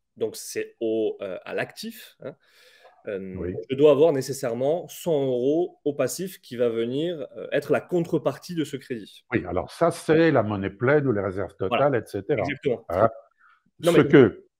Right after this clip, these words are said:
Speaker 1: ce que, ce que je veux dire,
Speaker 2: il y a,
Speaker 1: c'est
Speaker 2: il y a, il y a une étude, il y a un bouquin que, que je, que j'ai lu il y a longtemps, je me souviens pas exactement, qui faisait, qui essayait de théoriser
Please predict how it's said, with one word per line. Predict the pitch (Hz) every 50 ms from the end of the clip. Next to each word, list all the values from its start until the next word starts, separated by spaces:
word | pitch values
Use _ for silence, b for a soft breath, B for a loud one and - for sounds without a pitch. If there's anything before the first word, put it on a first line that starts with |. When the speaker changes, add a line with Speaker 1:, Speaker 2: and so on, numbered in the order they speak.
| _
Speaker 1:
ce | - -
que, | - -
ce | - -
que | - 147
je | 156
veux | 151 160
dire, | 156
Speaker 2:
il | 165 165 180 160 143
y | 170
a, | 180
Speaker 1:
c'est | 151
Speaker 2:
il | 143
y | 170
a, | 196 - 160 - - 160
il | 160 135
y | 139 185
a | 190
une | 202 180 180
étude, | 170 143 - - 175 170 117 110
il |
y | 113
a | 113 113
un | 107
bouquin | 95 127 127 131 - 147 147 143 127 110 - _
que, | - 120 113 110 107 107 - _
que | 135 120
je, | 101 92 113 110
que | 101 - - 113 107 95 107 107 92
j'ai | 90 92 113 123
lu | 151 165 139
il |
y | 107 95
a |
longtemps, | 101 120 135 139 127 - 117 101 123 123
je | - 107
me | 92
souviens | - - 98 104 92
pas | - - 143
exactement, | 120 107 101 92 80 _ _ 104 95 104 104 123 - _ b b b b b b b b b b b _ _ _
qui | - 151 123
faisait, | - - 160 151 131 123 170 175 185 190 156 139 127 -
qui | - 151 147 170
essayait | 180 175 - - - 185 165 160 170 185 185 190 165
de | 107 113
théoriser | 107 - _ - 175 175 160 151 147 147 143 135 117 107 127 143 156 160 160 -